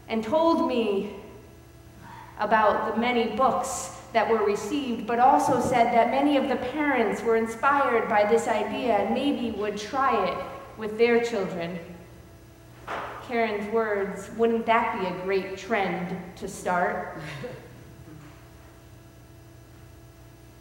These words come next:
Just last weekend,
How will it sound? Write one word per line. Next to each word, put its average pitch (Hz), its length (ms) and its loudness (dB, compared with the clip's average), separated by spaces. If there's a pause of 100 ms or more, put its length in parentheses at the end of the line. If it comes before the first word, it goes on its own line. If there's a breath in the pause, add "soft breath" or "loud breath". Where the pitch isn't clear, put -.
(1040)
Just 254 260 -2
last 202 400 4
weekend, 226 640 0